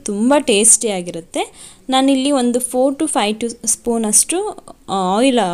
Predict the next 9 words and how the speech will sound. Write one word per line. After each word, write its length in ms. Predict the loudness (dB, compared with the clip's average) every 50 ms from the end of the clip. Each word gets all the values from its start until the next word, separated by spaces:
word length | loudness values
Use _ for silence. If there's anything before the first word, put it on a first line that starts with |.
| -4 -6 -6
ಹಾಕ್ತಾಯಿದ್ದೀನಿ. 600 | -8 -8 -8 -6 -6 -6 -6 -6 -6 -4 -4 -4 -4 -6 -12 -20 -20 -20 -20 -20 -20 -20 -20 _ _ _ -20 -20 -20 -20 -20 -20 -16 -6 -2 2
ನಂತರ 320 | 4 4 4 4 2 2 2 0 0 -2 -2
ಸ್ಪೈಸಸ್ 440 | 2 2 4 4 4 4 4 2 2
ಆ್ಯಡ್ 200 | 2 0 0 -2 -4
ಮಾಡ್ತಾಯಿದ್ದೀನಿ. 480 | -6 -6 -6 -8 -6 -6 -6 -6 -6 -6 -6
ಅದೇ 80 | -8 -6 -6 -6
ಚಕ್ಕೆ, 360 | -6 -8 -8 -8 -4 -2 0 2 2 2
ಲವಂಗ, 420 | 0 0 -2 -4 -4 -4 -4 -4 -4 -4 -4 -4 -6 -8 -12 -20 -20 -14 -8 -4
ಮೊರಟೊ 340 | -2 -2 -2 -2 -2 -4